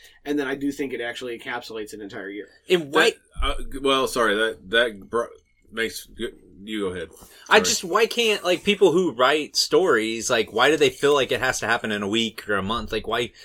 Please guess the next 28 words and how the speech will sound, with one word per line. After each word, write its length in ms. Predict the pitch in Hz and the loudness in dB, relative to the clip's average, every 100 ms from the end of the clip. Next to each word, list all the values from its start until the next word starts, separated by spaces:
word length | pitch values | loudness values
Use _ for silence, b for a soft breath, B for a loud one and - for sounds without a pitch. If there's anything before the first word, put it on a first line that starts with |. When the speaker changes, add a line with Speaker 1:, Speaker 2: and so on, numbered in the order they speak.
| B | B
Speaker 2:
like, 180 | 147 123 | -2 2
this 200 | 190 208 | 4 4
is 80 | 165 | 4
a 60 | 131 | 2
great 280 | 139 151 | 6 6
example 600 | 190 127 143 160 170 123 | 6 2 -2 -2 2 2
of 80 | 107 | 2
how 120 | 127 | 2
something 320 | 123 147 135 117 | -2 -2 -2 -6
can 100 | 107 | -4
take 200 | 127 - | -4 -4
ca-, 140 | - | -12
place 280 | - 151 - | -4 -2 0
over 200 | 120 117 | 0 0
a 60 | |
year 220 | 110 131 104 | 0 0 -2
and 100 | 107 | -4
still 720 | - - 139 135 135 127 _ _ _ _ _ _ _ | -6 0 2 2 2 -2 _ _ _ _ _ _ _
be 140 | - - | -12 -10
taught. 480 | - 117 95 - | -2 0 0 -2
Speaker 1:
So 220 | - - 196 | -6 0 4
there's, 300 | 220 202 165 | 4 4 -2
there's, 320 | 170 160 - | -8 -8 -10
there's 360 | 156 170 156 | -4 -2 0
actually 340 | 196 202 190 160 | 0 0 -2 -2
something 380 | 170 156 135 113 | -2 -4 -6 -4
to 140 | 127 | -6
that. 200 | 104 92 | -6 -10